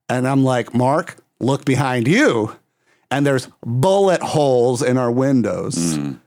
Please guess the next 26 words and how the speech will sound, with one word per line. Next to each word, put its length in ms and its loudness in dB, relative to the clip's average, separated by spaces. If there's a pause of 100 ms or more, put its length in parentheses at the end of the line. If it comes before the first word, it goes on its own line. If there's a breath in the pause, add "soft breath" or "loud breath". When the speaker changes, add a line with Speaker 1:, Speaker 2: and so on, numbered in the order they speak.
Speaker 1:
Giant 600 0
ass, 280 -4
like 160 -2
a 80 -4
cartoon. 840 0 (760 soft breath)
And 160 -2
I 40 -2
was, 220 -2
"What 260 0
happened 380 0
with 100 0
the, 100 2
where 220 0
did 120 0
the 80 0
bullet 260 0
holes 240 0
come 240 -4
from?" 260 -6
Speaker 2:
There 280 -4
was 160 0
some 180 2
gang 340 0
activity, 540 0
like, 300 -4
uh, 140 -8